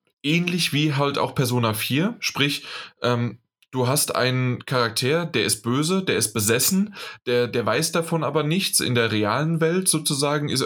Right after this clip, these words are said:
verhält er sich einfach nur wie ein Arschloch. Und in dieser Persona virtuellen anderen Welt, ähm, dort ist es so, dass er in dem Fall der, äh, der, das war jetzt d-, der erste Dungeon, deswegen ist es leicht eigentlich zu spoilern.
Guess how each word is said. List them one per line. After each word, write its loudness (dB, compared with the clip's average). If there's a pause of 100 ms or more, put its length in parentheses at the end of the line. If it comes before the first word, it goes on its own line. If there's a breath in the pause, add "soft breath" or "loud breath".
(100)
verhält 0
er 0
sich 0
einfach 0
nur 2
wie 2
ein -2
Arschloch. 0 (260 loud breath)
Und -2
in 0
dieser 2
Persona 0
virtuellen 2 (240 loud breath)
anderen 0
Welt, 0 (580 loud breath)
ähm, 0
dort 0
ist 0
es 2
so, 2 (240 loud breath)
dass 2
er 0 (200)
in 0
dem 2
Fall -2 (120)
der, 0 (100)
äh, -2
der, 2
das -2
war 4
jetzt -2 (100)
d-, -4
der 0
erste 0
Dungeon, 2
deswegen 0
ist 2
es 0
leicht 2
eigentlich 2
zu 0
spoilern. 0